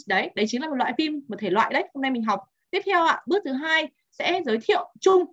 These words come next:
về cái phim đấy. Và mình đã có hết những cái bước để cho các bạn giới thiệu rồi, nên bất cứ một bạn nào cho dù mới học hay không, các bạn đều có thể nói được bộ phim yêu thích của mình. Bước thứ ba,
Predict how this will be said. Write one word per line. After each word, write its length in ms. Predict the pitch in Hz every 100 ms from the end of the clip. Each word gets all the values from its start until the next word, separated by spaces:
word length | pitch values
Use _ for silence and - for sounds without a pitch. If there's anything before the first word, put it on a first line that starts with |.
| -
về 220 | 196 233
cái 140 | 214 214
phim 200 | 302 277
đấy. 280 | 190 202 339 _ _ -
Và 240 | 254 233
mình 260 | 233 233 220
đã 140 | - -
có 340 | 185 208 330
hết 240 | 330 480 554
những 200 | 339 339
cái 140 | 302 220
bước 200 | 330 453
để 60 | 208
cho 100 | 262
các 80 | 277
bạn 120 | 226
giới 80 | 208
thiệu 220 | - 214
rồi, 220 | 214 190
nên 160 | 254 320
bất 100 | -
cứ 80 | 240
một 100 | 320 277
bạn 160 | -
nào 220 | 196 185 185
cho 80 | 254
dù 160 | 233
mới 140 | 190 254
học 140 | 330
hay 80 | 233
không, 200 | 277 254
các 60 | 254
bạn 160 | -
đều 100 | 185
có 100 | 180 254
thể 80 |
nói 200 | 156 151
được 60 | 277
bộ 160 | 214 -
phim 100 | 240
yêu 100 | 240 240
thích 120 | 415
của 120 | 202
mình. 240 | 185 202 185 - _ _ -
Bước 180 | 381 392
thứ 100 | 233
ba, 460 | 247 311 320 294